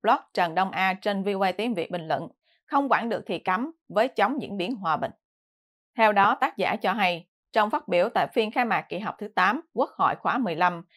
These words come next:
ngày hai mươi mốt tháng mười, Tổng Bí thư Tô Lâm đã nhấn mạnh một tư tưởng quan trọng, dứt khoát từ bỏ tư duy không quản được thì cấm. Và đây là hình bài bình luận trên blog Trần Đông A,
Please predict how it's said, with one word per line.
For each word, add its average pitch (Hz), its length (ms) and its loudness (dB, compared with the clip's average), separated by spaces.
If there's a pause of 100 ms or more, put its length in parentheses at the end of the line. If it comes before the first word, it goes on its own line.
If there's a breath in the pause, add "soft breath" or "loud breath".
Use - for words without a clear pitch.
(140)
ngày 190 240 4
hai 262 100 -4
mươi 262 80 -2
mốt 233 200 2
tháng 254 200 -4
mười, 170 260 2 (340 soft breath)
Tổng - 180 2
Bí 220 100 -2
thư 220 220 -2
Tô 202 100 2
Lâm 202 240 2
đã - 120 0
nhấn 214 220 -4
mạnh 170 240 -2 (240)
một 190 220 4
tư 262 120 2
tưởng 233 300 -2
quan 220 140 -2
trọng, - 280 -2 (400)
dứt 320 220 -4
khoát 320 260 2
từ 190 120 2
bỏ 180 240 4
tư 233 180 0
duy 208 420 0
không 285 240 -2
quản 196 200 2
được 165 320 -2
thì 180 160 -4
cấm. 185 280 -2 (800)
Và 190 140 2
đây 262 120 2
là 254 100 2
hình 190 200 0
bài 180 160 4
bình 175 160 -4
luận 165 240 -2
trên 202 200 -2
blog 240 200 2 (180)
Trần 185 280 0
Đông 190 200 2
A, 190 320 0